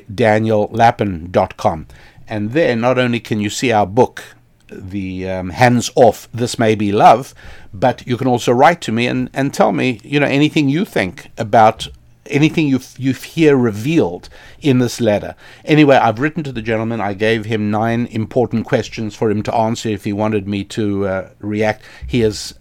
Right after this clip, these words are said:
uh, hitherto not yet written back, uh, at all. So, um, that is that letter. And you know what? There's one more I also, I did want to tell you about.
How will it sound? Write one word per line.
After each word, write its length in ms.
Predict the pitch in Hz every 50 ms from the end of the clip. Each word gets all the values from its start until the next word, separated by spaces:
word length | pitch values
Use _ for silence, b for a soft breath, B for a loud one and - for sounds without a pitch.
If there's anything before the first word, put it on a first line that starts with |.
| - -
uh, 100 | 107 104
hitherto 600 | 101 127 131 120 123 101 - - 120 113 104 B B B B -
not 400 | 98 110 117 120 117 - - -
yet 260 | 113 107 110 - - - -
written 500 | 107 107 110 101 - - 107 104 104 - -
back, 640 | 101 92 92 110 104 95 - - - - - - _ -
uh, 240 | - 98 95 95 95 -
at 240 | - 92 - - -
all. 280 | 127 107 92 90 85 B B B B B B B B
So, 560 | - - - - 120 110 107 107 104 104 107
um, 420 | 107 107 104 107 107 104 104 101 - _ - - _ _
that 420 | - 110 98 113 117 120 117 - -
is 420 | - 117 113 113 107 104 98 87 -
that 320 | 95 110 113 120 120 -
letter. 240 | 110 104 101 104 117
And 260 | 107 104 107 107 104
you 120 | 104 107 113
know 140 | 131 151
what? 140 | 143 131 -
There's 280 | - 104 104 95 - -
one 360 | 90 90 110 135 165 175 156
more 440 | 127 117 117 123 123 113 110 101 87
I 80 | 95 95
also, 580 | - - 113 120 117 - - 110 101 98 92 b b b b b b b b
I 160 | - 107 104
did 340 | 95 92 90 123 135 139 131
want 280 | 113 107 107 107 104 101
to 100 | - 98
tell 400 | - - - - 135 135 123 107
you 200 | 95 90 87 87
about. 680 | 87 76 76 92 90 95 110 135 143 - - - -